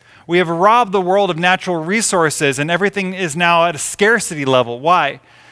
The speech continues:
Because we have lived in defiance of the natural laws that God has put in place from the beginning. And then covid has come in, and you and I, many of us, have at least been pushed home. Not all of you. Many of you who are essential workers have been forced to continue to show up, and bless you and thank God for you.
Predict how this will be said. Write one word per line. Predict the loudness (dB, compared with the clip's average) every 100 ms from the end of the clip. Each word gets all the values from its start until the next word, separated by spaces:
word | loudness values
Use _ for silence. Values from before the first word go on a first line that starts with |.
| -20 -20 _ _ _ _ _
Because | -6 -6
we | 0 0
have | 0
lived | -2
in | -2
defiance | -6 -2 0 2 -2
of | -6
the | -2
natural | 0 0 -2 0
laws | 4 4 2
that | 0
God | 0 0
has | -2
put | -6
in | -6 -2
place | -2 -2
from | -4 -8
the |
beginning. | -8 -4 -2 -2 -2
And | 0
then | 0
covid | 2 2 2 0
has | 0
come | 0 0 2
in, | 0
and | 0 -2
you | 0 2
and | 2
I, | 2
many | 2 2 2
of | 2
us, | 2 0
have | -2 -2
at | -2
least | -4 -4
been | -6
pushed | -6 -2 -2 -2
home. | 0 2 2 -4
Not | 0 0
all | 2 2
of | 2
you. | 0 -2
Many | 0 -2
of | -2
you | -4
who | -2
are | 0 0
essential | 0 -2 -4 -2
workers | -4 -2 -6 -2
have | -4
been | -4
forced | -8 -4 -4 -4
to |
continue | -8 -8 -6 -6
to | -8
show | -6 -2 -2
up, | -4
and | -10 -12 -20 -20 -16
bless | 0 2 2 0
you | -4
and | -2
thank | -2 -2 2
God | 4 2
for | -2
you. | -10 -10 -12